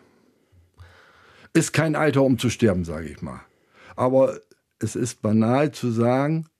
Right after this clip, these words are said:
aber sowas würde ich mir persönlich für mich auch wünschen.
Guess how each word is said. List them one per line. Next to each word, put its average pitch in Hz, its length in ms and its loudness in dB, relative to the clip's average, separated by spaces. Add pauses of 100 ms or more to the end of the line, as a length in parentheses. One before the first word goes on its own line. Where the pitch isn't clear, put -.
aber 113 200 0
sowas 131 460 0
würde 123 240 2
ich - 240 -4
mir 151 220 4
persönlich 131 460 2
für 131 120 2
mich 139 300 0
auch 127 240 0
wünschen. 85 340 -2